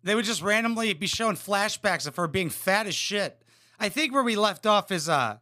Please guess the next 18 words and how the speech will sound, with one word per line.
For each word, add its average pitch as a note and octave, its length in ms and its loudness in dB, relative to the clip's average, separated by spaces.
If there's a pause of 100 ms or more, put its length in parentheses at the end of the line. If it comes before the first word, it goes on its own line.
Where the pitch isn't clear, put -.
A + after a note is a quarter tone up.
(500)
she's C#4 240 -4
about C4+ 260 0
to A3+ 80 -6
vandalize A#3 760 2 (240)
Michael's B3 440 0
car G#3 540 0 (200)
on C4 240 2
camera. A#3 480 -2 (320)
Pretty C4+ 200 -2
sure C#4+ 180 -4
you B3 100 -4
could G#3+ 120 -4
be G#3+ 100 -4
stoned C4 540 -2
to F#3+ 100 -6
death D3 280 -2
for C#3 140 -8
that. G2 300 -8